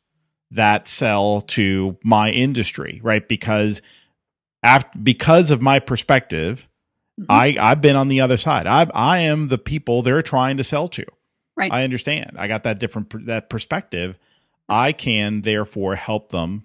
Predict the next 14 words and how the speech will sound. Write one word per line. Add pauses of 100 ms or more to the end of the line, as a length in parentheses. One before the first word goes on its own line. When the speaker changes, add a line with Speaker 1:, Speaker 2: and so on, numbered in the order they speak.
(140)
Speaker 1:
connect
with
that
audience
better
'cause
I've
been
their
audience. (380)
Speaker 2:
Right. (340)
Speaker 1:
And
then
y-,